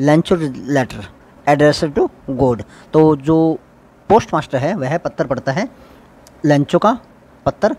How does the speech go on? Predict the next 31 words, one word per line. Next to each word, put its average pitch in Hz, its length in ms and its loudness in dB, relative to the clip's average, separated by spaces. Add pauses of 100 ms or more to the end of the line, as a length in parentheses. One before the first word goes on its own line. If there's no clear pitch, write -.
(200)
जो 160 160 4
उसने 165 220 -2 (100)
एड्रेस्ड 147 400 -2
कर 143 140 -2
रखा 135 180 -2
था 185 100 2
भगवान 131 400 -2
को। 104 200 -12 (460)
जहाँ 147 260 2
पे 220 120 2
गॉड 165 360 2
शब्द 180 200 -2
लिखना 147 220 -2
है 170 100 0
उसका 165 240 -2
जी 135 200 -4
बड़ा 139 200 2
आएगा 110 220 -2
हमेशा, 110 340 -10 (680)
ये 143 80 -2
चीज़ 131 200 0
आपने 156 240 0 (240)
पंक्चुएशन 147 480 0
के 131 80 -2
अंदर 139 180 0 (260)
ध्यान 131 240 -2
रखनी 110 240 -6
है। 95 140 -8 (340)
तो 104 60 -16
चलिए 139 260 0
आगे, 156 200 0